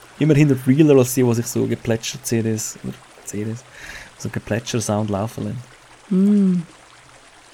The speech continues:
Speaker 1: Die Fake, Fake Geplätscher da, von denen in meine Stube.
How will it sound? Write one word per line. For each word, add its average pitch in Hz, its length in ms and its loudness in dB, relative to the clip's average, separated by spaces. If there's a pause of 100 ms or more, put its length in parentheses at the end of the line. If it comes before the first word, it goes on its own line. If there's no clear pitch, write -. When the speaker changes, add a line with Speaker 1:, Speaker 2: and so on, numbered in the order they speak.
(300)
Speaker 1:
Die 117 200 -6
Fake, - 340 -8 (1120)
Fake 123 220 0
Geplätscher 127 540 0
da, 110 360 -2
von 110 120 -6
denen 123 100 -2
in 120 140 0
meine 120 80 -2
Stube. - 560 -8